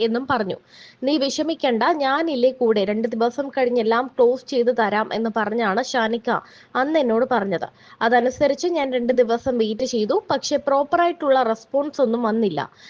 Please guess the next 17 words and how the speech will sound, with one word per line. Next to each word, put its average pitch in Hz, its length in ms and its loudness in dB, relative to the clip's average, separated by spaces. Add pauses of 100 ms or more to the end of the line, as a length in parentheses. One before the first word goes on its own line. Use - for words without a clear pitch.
(180)
പതിനെട്ടാം 320 560 2
തീയതി 302 320 0
ഷാനിക്കയെ 294 600 -2
വിളിച്ച്, 240 320 0
"ഞാനിത് 254 460 0
ചെയ്യുന്നില്ല" 262 760 -2
എന്ന് 208 180 -2
പറഞ്ഞു. 180 280 -4 (380)
"അന്ന് 254 200 2
രാത്രി 285 340 0
നമുക്കിരുന്ന് 269 540 0
സംസാരിച്ച് 262 580 -2
ക്ലിയർ 269 380 0
ചെയ്യാം" 240 440 0
എന്നാണ് 214 300 0
ഷാനിക്ക 220 440 -4
പറഞ്ഞത്. 160 400 -4